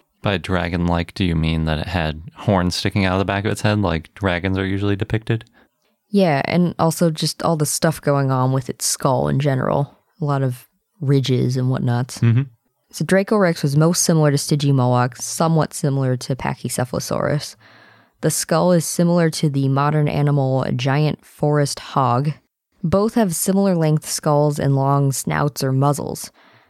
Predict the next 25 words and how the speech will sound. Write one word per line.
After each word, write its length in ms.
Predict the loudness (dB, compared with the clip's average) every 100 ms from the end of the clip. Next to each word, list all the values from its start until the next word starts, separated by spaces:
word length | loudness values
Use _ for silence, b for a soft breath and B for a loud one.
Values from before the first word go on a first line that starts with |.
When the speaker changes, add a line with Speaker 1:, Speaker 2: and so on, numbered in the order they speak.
| _
Speaker 2:
Giant 320 | -2 0 0
forest 420 | -2 0 2 2 0
hogs 480 | 0 0 -2 -8 -18 _ _
shove 460 | -6 -2 0 2
with 160 | 0 0
their 140 | -2
skulls 440 | -4 -2 -2 0 0
and 140 | 2
ram 260 | 2 4 2
each 200 | 0 -4
other, 380 | -4 -4 -4 -6
and 160 | -4 -2
they 80 |
have 240 | 0 -2 -4
powerful, 480 | 0 2 2 0 -4
flexible 560 | 0 -2 0 0 2
neck 260 | 4 2 2
muscles 440 | -2 0 -4 -2
and 100 | -4
can 220 | -2 2
lift 240 | 2 2 0
opponents 480 | -2 0 2 0 0
off 220 | -4 -6
the 60 |
ground. 540 | -2 0 0 0 -4